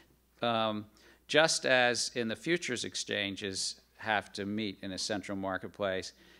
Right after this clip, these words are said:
it's, you also have to do that in swaps. So the futures exchanges can now offer swaps, but there's also a new category called swap execution facilities, uh,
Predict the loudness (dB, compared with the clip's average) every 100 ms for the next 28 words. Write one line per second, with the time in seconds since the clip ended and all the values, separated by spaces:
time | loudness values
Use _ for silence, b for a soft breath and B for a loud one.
0 | B -6 -6 -8 _ -6 0 0 -2 -12
1 | -2 2 2 2 0 -2 -4 -6 -4 -4
2 | -4 -8 -4 -4 -4 -8 -6 -6 -6 -2
3 | -2 -2 -4 -4 -4 -2 0 0 -2 -4
4 | -4 -10 b b b b _ -4 0 2
5 | 4 4 2 2 2 2 -2 -2 2 4
6 | 4 0 -2 -8 -10 _ -6 -4 0 2
7 | 2 0 -2 0 -2 -2 -2 -2 -2 -2
8 | -2 -4 -4 -4 -2 0 4 4 2 -2
9 | -4 -4 -4 -2 -6 -6 -2 0 0 -2
10 | -6 -8 -12 B B B B -8 -4 0
11 | 0 2 0